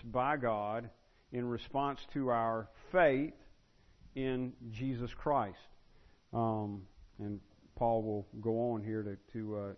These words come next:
use Abraham as an example. But again, verse twenty, twenty-four, twenty, twenty-three, I'm sorry. "For all have sinned," there it is, "for all have sinned and fall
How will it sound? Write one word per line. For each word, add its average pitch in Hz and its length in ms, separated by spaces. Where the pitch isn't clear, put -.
use 113 240
Abraham 110 420
as 104 160
an 104 80
example. 101 480
But 101 140
again, 123 300
verse 127 180
twenty, 123 460
twenty-four, 117 720
twenty, 165 240
twenty-three, 131 600
I'm 107 200
sorry. 101 200
"For 135 180
all 175 300
have 190 240
sinned," 139 380
there 113 180
it 131 60
is, 117 220
"for 117 100
all 151 180
have 170 180
sinned 160 260
and 131 100
fall 127 180